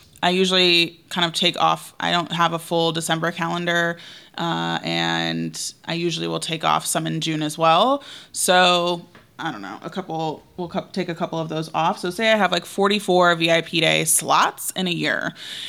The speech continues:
And what's nice about V I P days is there is a limited amount because I only have so much time, I only have so much capacity. And so with other offers and, and business models, it, it can kind of feel like, "Oh, there's space and time and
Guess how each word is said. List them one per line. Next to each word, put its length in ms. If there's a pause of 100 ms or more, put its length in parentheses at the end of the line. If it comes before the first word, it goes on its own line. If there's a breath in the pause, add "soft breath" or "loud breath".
(140)
And 80
what's 180
nice 240
about 180
V 120
I 60
P 160
days 360
is 160
there 180
is 520
a 80
limited 480
amount 480
because 260
I 100
only 240
have 120
so 120
much 240
time, 380
I 160
only 260
have 140
so 120
much 160
capacity. 720
And 180
so 520 (260 loud breath)
with 280 (140)
other 240
offers 500
and, 260
and 220
business 320
models, 440
it, 200
it 120
can 140
kind 180
of 100
feel 160
like, 280
"Oh, 200
there's 200
space 360
and 140
time 400
and 360